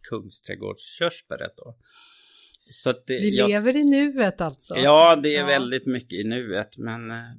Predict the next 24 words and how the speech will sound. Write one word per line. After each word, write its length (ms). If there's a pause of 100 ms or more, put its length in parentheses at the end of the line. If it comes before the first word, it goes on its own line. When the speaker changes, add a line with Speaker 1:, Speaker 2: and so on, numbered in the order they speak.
(100)
Speaker 1:
men, 360
eh, 320 (120)
jag, 280
jag 220
har 120
ju 100
haft 320
en 280 (760)
ständig 500
favorit 640
i 80
vår, 260
eh, 440
egen 460
svenska 520
tall, 380
och 80
det 80
kommer 320
jag 80
nog 180
inte 240
vika 400
ifrån. 480